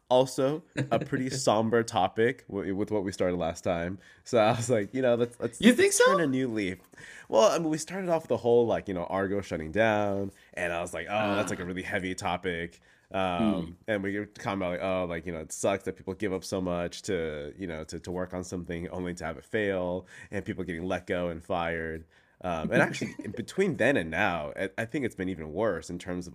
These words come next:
Speaker 1: all the layoffs and, uh, all the big tech layoffs, right, that we've seen.
Speaker 2: Mm-hmm. Mm-hmm.
Speaker 1: Uh, so it's a hard time for the economy, but
Speaker 2: It is.
Speaker 1: I thought what would
Speaker 2: Yeah.
Speaker 1: be cool is instead of talking about how hard people have it,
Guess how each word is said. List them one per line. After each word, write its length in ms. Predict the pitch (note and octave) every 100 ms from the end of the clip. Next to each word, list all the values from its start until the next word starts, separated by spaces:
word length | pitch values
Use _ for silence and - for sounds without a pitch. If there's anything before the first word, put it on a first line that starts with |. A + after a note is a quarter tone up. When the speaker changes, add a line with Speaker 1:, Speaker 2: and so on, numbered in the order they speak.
| -
Speaker 1:
all 320 | G2 G2 G2
the 100 | F#2
layoffs 680 | E2+ F2+ F2+ F2 E2+ E2+ -
and, 240 | D#2+ D2+ C#2+ _ _ _ _ -
uh, 320 | E2 E2 D2+ C#2+
all 160 | - B2
the 80 | G#2
big 240 | - G2
tech 240 | - E2+ -
layoffs, 520 | D2 C2 A#1+ - - -
right, 160 | F2 F2
that 140 | E2+
we've 180 | F2 F2
seen. 240 | F2+ G2 G#2+ G#2 G#2 - _ _ - -
Speaker 2:
Mm-hmm. 40 |
Mm-hmm. 320 | E2+ D#2+ D#2
Speaker 1:
Uh, 40 | D2+
so 400 | - E2+ D#2 D#2+ _ _ _ _ _ _ -
it's 80 | B2
a 60 | D3+
hard 260 | C#3+ C#3
time 180 | B2 A2
for 80 | F2
the 100 | D2+
economy, 520 | D2 D2+ B1 G#1+ - _ _ -
but 260 | A2+ D#2 - _ _ F3+
Speaker 2:
It 100 | F#3+
is. 100 | F#2
Speaker 1:
I 80 |
thought 200 | G2 A2 G#2
what 20 |
would 100 | G2
Speaker 2:
Yeah. 80 | F2
Speaker 1:
be 80 | E2
cool 580 | - D3 C3+ E2 C#2 D#2 _ _ -
is 360 | F2 D#2+ D2 - - _ -
instead 280 | G#2+ - C#3
of 100 | B2+
talking 420 | A2 A2 A2+ A2+
about 280 | F2 D2+ C2+
how 240 | - F#2 F2+
hard 380 | - A2 B2 G#2
people 240 | F2+ E2+
have 240 | D#2+ D#2+
it, 180 | D2 D2